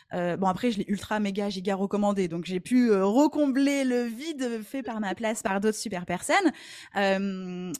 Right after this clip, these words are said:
mais, euh, mais ouais, donc Julie, du coup, on a arrêté en février, ce qui fait qu'aujourd'hui, donc j'ai toujours Camille,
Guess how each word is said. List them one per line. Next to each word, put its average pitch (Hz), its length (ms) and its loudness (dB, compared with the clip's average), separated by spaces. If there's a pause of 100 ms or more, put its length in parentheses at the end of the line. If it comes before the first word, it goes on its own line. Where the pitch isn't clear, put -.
mais, 220 320 4
euh, 190 400 6
mais 196 120 4
ouais, 240 200 4
donc 208 160 -4
Julie, 226 340 -6
du 220 140 -6
coup, - 140 -12
on 220 40 -2
a 196 60 0
arrêté 185 320 -4
en 208 140 -2
février, 185 500 -4
ce - 100 -10
qui 247 140 -6
fait 247 100 -2
qu'aujourd'hui, 208 400 2
donc 190 140 -4
j'ai 240 140 -2
toujours 277 280 -4
Camille, 220 500 0